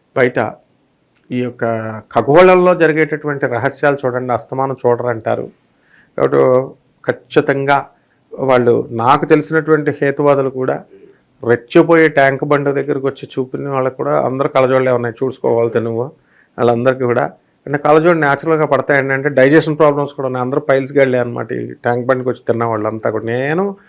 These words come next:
వాళ్ళ ఫ్రెండ్ని, నేను, నాకు తెలియనటువంటి ఈ సోషల్ యాక్టివిటీస్ లేడు. నేను కూడా పాల్గొన్నాను, ట్యాంక్ బండ్లోకి వెళ్ళి నేను తినేవాడిని వాళ్ళు పెడుతుంటే.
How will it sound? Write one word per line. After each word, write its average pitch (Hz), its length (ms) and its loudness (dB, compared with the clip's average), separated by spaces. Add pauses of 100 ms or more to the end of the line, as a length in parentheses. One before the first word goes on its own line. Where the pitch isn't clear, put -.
(240)
వాళ్ళ 123 160 -2
ఫ్రెండ్ని, 147 500 0
నేను, 107 260 -4 (260)
నాకు 127 380 -6
తెలియనటువంటి 139 800 -6 (360)
ఈ 131 120 -2
సోషల్ 131 400 -2
యాక్టివిటీస్ 131 640 -6
లేడు. 139 300 2
నేను 151 280 0
కూడా 180 140 4
పాల్గొన్నాను, 165 600 4
ట్యాంక్ 139 280 0
బండ్లోకి 151 340 0
వెళ్ళి 151 160 -2
నేను 147 220 -2
తినేవాడిని 143 480 -2
వాళ్ళు 117 220 -2
పెడుతుంటే. 117 580 -4